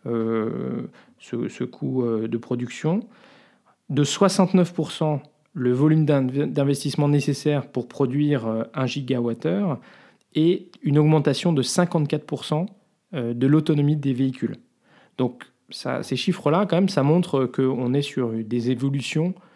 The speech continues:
euh, lorsqu'elles se réaliseront, qui sont quand même, euh, si-, significatives. Euh,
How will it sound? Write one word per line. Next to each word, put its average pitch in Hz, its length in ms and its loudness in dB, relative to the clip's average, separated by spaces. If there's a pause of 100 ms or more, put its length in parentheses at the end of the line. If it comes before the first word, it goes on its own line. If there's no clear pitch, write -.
(240)
euh, 113 200 -10
lorsqu'elles 120 400 -2
se - 120 -2
réaliseront, 123 580 0
qui 165 120 -8
sont 120 120 -6
quand 139 140 -4
même, 151 160 0
euh, 113 320 -4 (420)
si-, 170 500 -2
significatives. 151 760 -4 (1000)
Euh, 113 640 -4